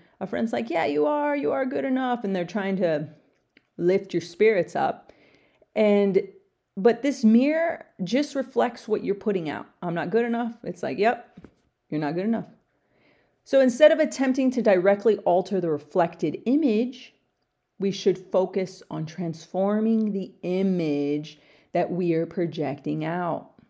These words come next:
This would be the same to the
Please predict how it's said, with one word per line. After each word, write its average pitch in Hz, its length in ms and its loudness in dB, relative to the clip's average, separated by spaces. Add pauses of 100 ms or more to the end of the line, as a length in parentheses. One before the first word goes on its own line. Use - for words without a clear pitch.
(1600)
This 233 160 2
would 262 120 0
be 262 100 0
the 262 100 -2
same 208 440 2
to 196 100 -8
the 180 160 0